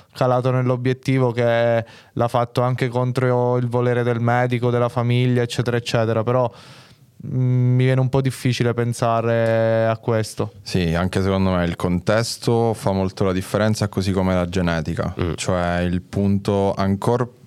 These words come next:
Speaker 2: prima del contesto da cui parti. Ehm, certo, non significa che comunque partire più avanti ti permette di raggiungere sicuramente l'obiettivo e partire più indietro ti impedisce di raggiungerlo, ma,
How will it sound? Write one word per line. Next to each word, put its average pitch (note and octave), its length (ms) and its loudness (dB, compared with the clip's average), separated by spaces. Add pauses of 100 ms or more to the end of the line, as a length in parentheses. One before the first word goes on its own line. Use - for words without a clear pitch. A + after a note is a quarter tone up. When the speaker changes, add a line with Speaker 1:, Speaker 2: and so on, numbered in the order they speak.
(180)
Speaker 2:
prima G#2 720 2
del G2 220 -2
contesto F#2 680 -2
da F2 140 0
cui F#2 120 -2
parti. F2 600 -2 (800)
Ehm, E2+ 800 0 (280)
certo, G2+ 600 0 (480)
non G2+ 260 2
significa A2 420 2
che G#2 100 2
comunque G#2 340 0
partire G2+ 460 0
più G#2+ 160 0
avanti G2+ 380 2
ti G2 100 2
permette F#2+ 420 2
di F#2+ 80 2
raggiungere F#2+ 420 2
sicuramente F#2 380 0
l'obiettivo F#2+ 460 0
e F#2 60 0
partire G2 420 -2
più - 180 -4
indietro F#2 500 0
ti F2 120 -2
impedisce F#2 580 -2
di F2+ 100 0
raggiungerlo, F#2 760 0
ma, F2+ 300 2